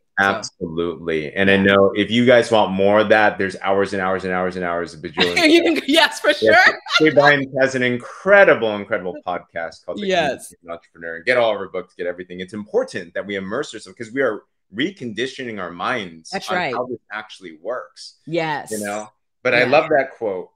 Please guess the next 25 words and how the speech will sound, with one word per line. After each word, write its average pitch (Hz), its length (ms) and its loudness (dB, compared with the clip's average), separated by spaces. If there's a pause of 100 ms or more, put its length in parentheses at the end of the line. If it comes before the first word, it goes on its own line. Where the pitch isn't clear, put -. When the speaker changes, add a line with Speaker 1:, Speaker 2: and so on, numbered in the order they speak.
(160)
Speaker 2:
You 101 100 -16
said 104 160 -10
that - 260 -12
thriving 117 800 -8
is 98 160 -14
not 104 180 -10
a 92 60 -8
monetary 90 840 -12
commentary. 90 720 -14 (120)
Thriving 123 640 -8
is 98 140 -18
being 95 340 -16
aligned 101 760 -12
with 101 280 -12
God. 85 240 -10
What 107 540 -2
would 165 260 -4 (140)
our 117 220 -2
businesses 127 760 -14
and 120 100 -12
our 117 140 -10
world 107 280 -8
look 123 320 -12
like 78 340 -14 (340)
if 78 160 -16